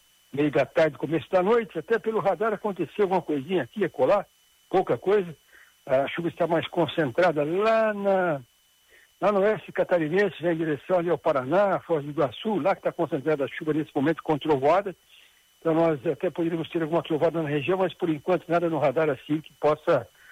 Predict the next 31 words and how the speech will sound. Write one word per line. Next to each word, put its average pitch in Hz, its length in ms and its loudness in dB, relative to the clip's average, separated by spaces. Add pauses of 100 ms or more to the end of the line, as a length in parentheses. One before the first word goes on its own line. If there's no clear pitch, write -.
(200)
causar 143 380 2
trovoada 151 380 0
aqui 147 120 -4
na 156 80 -2
região 139 280 0
nessas 147 300 -2
próximas 165 500 0
horas. 143 180 2
Em 117 80 -6
todo 135 220 -4
caso, 175 320 0 (520)
até 160 300 2
vinte 151 220 -2
e - 40 2
uma 156 140 4
horas 151 320 2
seria 151 220 0
o 135 40 -2
prazo 143 360 2
para 131 180 -2
ter 147 120 -4
alguma 139 220 -2
pancada 139 380 -2
de 123 100 -6
chuva 135 160 -2
aqui 139 140 -2
na 147 80 2
região. 127 440 -2 (560)
Amanhã, 190 340 4
terça-feira, 185 600 0
dia 165 320 0